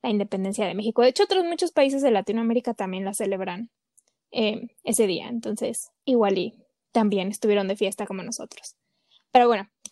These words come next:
este miércoles, que es como un poco especial,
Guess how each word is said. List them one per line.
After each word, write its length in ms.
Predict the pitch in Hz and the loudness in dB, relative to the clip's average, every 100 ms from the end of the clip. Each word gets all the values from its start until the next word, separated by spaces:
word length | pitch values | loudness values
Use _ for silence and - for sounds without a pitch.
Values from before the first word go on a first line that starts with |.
| _ | _
este 360 | - 277 269 311 | -2 0 0 -2
miércoles, 600 | 294 254 269 370 - - | -6 -4 -4 -6 -10 -12
que 140 | 247 220 | -8 -8
es 180 | 226 - | -8 -12
como 180 | - 220 | -8 -6
un 100 | 214 | -6
poco 220 | 214 220 | -6 -4
especial, 600 | 196 220 - 226 220 208 | -4 -6 -8 -6 -6 -6